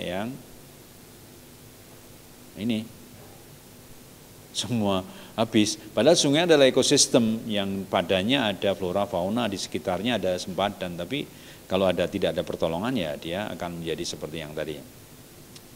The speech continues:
"Help me, help me, please help me." Nah, selalu dalam restorasi sungai, ini sebelum ini ya, buku ini sebelumnya, itu ada yang disebut ke sini ya,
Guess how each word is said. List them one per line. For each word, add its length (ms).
"Help 240
me, 320
help 320
me, 240
please 480
help 320
me." 240
Nah, 240
selalu 640
dalam 320
restorasi 400
sungai, 320
ini 160
sebelum 400
ini 240
ya, 80
buku 240
ini 80
sebelumnya, 640
itu 560
ada 560
yang 320
disebut 720
ke 80
sini 240
ya, 80